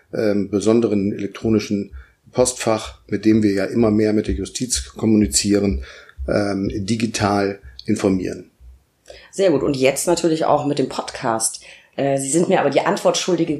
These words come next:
Speaker 2: äh, schuldig geblieben. Was ist Ihr Lieblingsprojekt?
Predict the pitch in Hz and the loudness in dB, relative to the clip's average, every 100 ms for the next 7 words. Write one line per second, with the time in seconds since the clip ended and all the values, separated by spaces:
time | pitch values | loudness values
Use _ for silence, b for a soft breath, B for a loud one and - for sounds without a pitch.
0 | - - 143 139 170 156 160 151 143 143 | -6 -4 -4 2 2 4 2 2 2 2
1 | - 104 127 208 - 123 - 120 107 76 | -2 -2 -2 -2 -2 -4 -4 -2 -2 -2
2 | - | -8